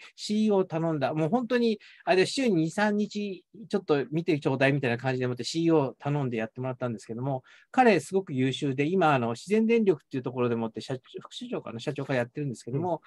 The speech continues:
Speaker 1: 彼自身もエネルギー関係でもって、やってる企業でもって、そこの会社もか-、かなり、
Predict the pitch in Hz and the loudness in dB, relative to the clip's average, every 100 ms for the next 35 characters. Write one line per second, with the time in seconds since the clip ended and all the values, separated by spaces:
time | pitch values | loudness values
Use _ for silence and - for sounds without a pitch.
0 | _ _ - 247 220 175 156 156 131 135 | _ _ -2 2 4 2 -4 -4 -2 -2
1 | 147 185 214 226 226 214 214 196 147 123 | 0 2 4 4 2 2 0 2 0 0
2 | 110 - - 131 127 - - - 139 139 | -4 -8 -4 -2 -2 -6 -20 -4 -4 0
3 | 160 147 - 170 135 117 110 - 131 156 | 0 0 0 0 2 0 -4 -4 -6 -4
4 | 180 190 190 185 180 175 156 175 185 196 | -2 -2 0 0 -2 -6 -4 -6 0 2
5 | 160 117 | 2 0